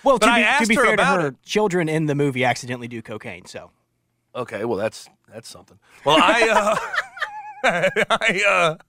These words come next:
Speaker 2: I asked her about it, and she goes, "It's terrible."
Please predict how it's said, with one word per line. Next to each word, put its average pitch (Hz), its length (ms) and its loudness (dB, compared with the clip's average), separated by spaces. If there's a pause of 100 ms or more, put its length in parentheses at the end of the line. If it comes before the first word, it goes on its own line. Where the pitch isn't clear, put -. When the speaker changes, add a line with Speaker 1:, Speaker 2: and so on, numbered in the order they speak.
Speaker 2:
I 156 120 2 (220)
asked 214 280 0
her 170 120 0
about 147 320 4
it, 165 140 -2 (440)
and 190 100 -2
she 196 60 2
goes, 214 200 2
"It's 196 140 -4
terrible." 262 640 0